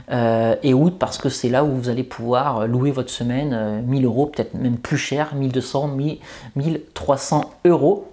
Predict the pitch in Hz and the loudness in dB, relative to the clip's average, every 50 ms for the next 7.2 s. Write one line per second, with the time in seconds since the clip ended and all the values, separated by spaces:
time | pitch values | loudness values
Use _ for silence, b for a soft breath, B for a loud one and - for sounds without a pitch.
0 | - - 131 123 - 175 202 208 190 170 151 156 139 143 139 - - 143 127 131 | -4 -4 -4 -2 2 2 2 2 2 2 2 2 2 0 0 0 2 2 4 4
1 | 131 131 - - 160 147 135 B B B B B - - 202 214 214 214 196 185 | 2 0 2 2 2 2 2 B B B B B -2 2 4 6 6 4 4 2
2 | 175 160 156 160 - 143 139 135 135 123 120 147 170 - - - _ - 139 - | 2 2 2 0 2 2 2 2 4 4 2 2 0 -2 -4 -4 _ 0 0 0
3 | - - 185 196 196 196 - - - - 156 151 - - 160 - - 156 143 147 | 0 0 0 0 0 -2 -6 -6 -4 -4 -4 -2 -2 -4 -2 0 0 2 2 2
4 | 147 156 151 156 - - - - - 147 131 117 - - - 214 190 170 151 - | 2 2 0 0 -4 -10 -8 -4 -2 -2 -2 -2 -2 0 2 4 4 4 4 2
5 | 123 113 113 - - 151 175 175 B B B B B - - 127 123 139 160 - | 0 0 0 -2 -4 -4 -4 -6 B B B B B -8 -6 -2 0 -2 -2 -2
6 | - - _ - 135 123 151 190 190 165 - - - - 285 208 139 - - 131 | -6 -14 _ -8 -4 0 2 2 2 2 0 -4 -4 -2 0 0 0 0 0 -2
7 | 113 - B | -2 -2 B